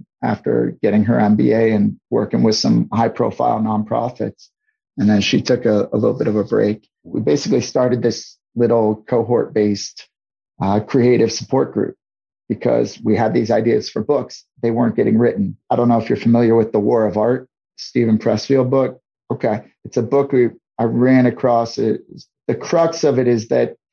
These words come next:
for people who want to make creative work or be creative, we have a daily battle against something called resistance, that natural force that pushes back on us whenever we try to do anything to improve ourselves or to make something of value.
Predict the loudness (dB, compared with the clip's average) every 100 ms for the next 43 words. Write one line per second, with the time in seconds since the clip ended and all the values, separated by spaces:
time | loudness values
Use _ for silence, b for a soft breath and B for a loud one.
0 | -4 -4 2 0 2 0 2 0 2 0
1 | 0 0 0 0 0 -2 0 2 2 0
2 | 0 0 -2 -4 -4 0 0 0 -2 2
3 | 2 2 0 -2 -8 _ _ _ _ -2
4 | 0 0 2 2 2 2 0 2 0 -4
5 | -10 _ -2 0 0 -2 0 0 0 -2
6 | -2 -4 -2 -2 -2 -6 -6 -12 -20 _
7 | _ -2 0 0 0 0 -2 0 -2 0
8 | -2 -4 -4 -2 -4 -2 -2 -2 -2 -2
9 | -2 -2 0 0 0 0 -2 -2 -2 -2
10 | 0 2 0 0 0 0 0 0 0 -4
11 | -4 -8 -8 -10 -12 -20 _ _ _ -2
12 | 0 2 2 0 -2 -4 0 0 2 0
13 | -2 -6